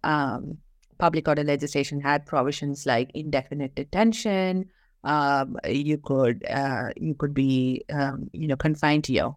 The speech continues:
home. Um, eh, they could, uh, you know, uh, s-, police officials could confiscate, uh, um, written material, so on. So they, so they are sort of a, the precursors of, um, what is today, like, a lot of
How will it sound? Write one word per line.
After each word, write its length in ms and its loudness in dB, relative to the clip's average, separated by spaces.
home. 560 0
Um, 560 2
eh, 360 0
they 160 2
could, 300 -2
uh, 180 0
you 180 -2
know, 280 0
uh, 160 -2
s-, 300 -8
police 260 0
officials 440 -4
could 200 -2
confiscate, 800 0
uh, 400 -4
um, 420 -8
written 380 0
material, 340 2
so 160 0
on. 140 4
So 100 0
they, 200 0
so 220 -6
they 120 2
are 120 4
sort 180 0
of 100 0
a, 120 -2
the 120 -2
precursors 1160 0
of, 480 6
um, 360 4
what 420 0
is 260 -4
today, 340 2
like, 300 -2
a 60 4
lot 320 2
of 140 -4